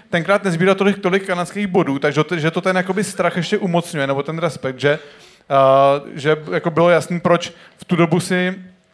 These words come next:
si v tom mužstvu. Ale mě zajímá jiná věc, jako, vě-, dokážeš říct, co se stalo, nebo jestli si něco změnil, to, že jsi měl sezóny, kdy jsi měl stejně bodů jako já, pět za sezónu,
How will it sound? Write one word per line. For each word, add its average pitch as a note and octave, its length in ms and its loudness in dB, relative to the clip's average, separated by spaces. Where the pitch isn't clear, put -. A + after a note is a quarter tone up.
si D3+ 420 0
v - 120 -16
tom F3+ 160 2
mužstvu. E3 320 0
Ale C#3 100 4
mě D3+ 120 -2
zajímá F#3+ 280 2
jiná A3+ 180 0
věc, D3+ 220 -2
jako, B2 240 -2
vě-, D3+ 260 2
dokážeš G#3 520 0
říct, F3+ 400 -6
co - 320 -4
se A3+ 180 0
stalo, E3+ 280 2
nebo F3 240 2
jestli D#3+ 180 0
si F#3+ 100 -6
něco G3 260 -4
změnil, F#3 460 -4
to, E3 140 2
že F3 160 0
jsi E3+ 160 -8
měl F#3 120 0
sezóny, F3 340 -4
kdy E3 100 -6
jsi F3 120 -6
měl F3 340 0
stejně E3 240 -4
bodů D#3 200 0
jako E3 200 2
já, D3 160 2
pět D#3+ 200 -4
za D#3+ 100 0
sezónu, E3+ 680 0